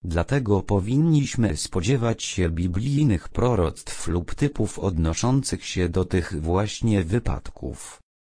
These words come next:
Jeżeli serca nasze są pragnące, pokorne, szczere i święte,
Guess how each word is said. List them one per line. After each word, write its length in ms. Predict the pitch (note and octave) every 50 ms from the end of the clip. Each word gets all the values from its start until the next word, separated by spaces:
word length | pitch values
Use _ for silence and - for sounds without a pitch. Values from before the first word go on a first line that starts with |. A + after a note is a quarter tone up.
| _ _ -
Jeżeli 520 | F#2 F2 F2+ E2+ G2 C3+ E3 E3 F3 E3
serca 520 | D3 - - D2+ C#2+ - - - D#2+ D#2 D#2+
nasze 380 | F#2+ B2+ D3+ D3+ - D#3 C3+
są 360 | B2 - - A#2+ A2+ A2+ G#2 F#2
pragnące, 920 | - - G2+ F#2 F2+ F#2+ F#2 F2+ E2 E2 D#2 C#2 - - - A2 C3 C#3 - - _ _ _
pokorne, 680 | - - - - B2+ B2+ G2+ D#2+ C#2 D2+ D2 C#2+ C2+ - - _ _ -
szczere 420 | - - - - B2+ C3+ A#2+ A2+ -
i 300 | - - G2 F#2 E2+ D#2+
święte, 720 | - - - C3 C3+ C3 B2+ A#2+ - - A#2+ A2+ A2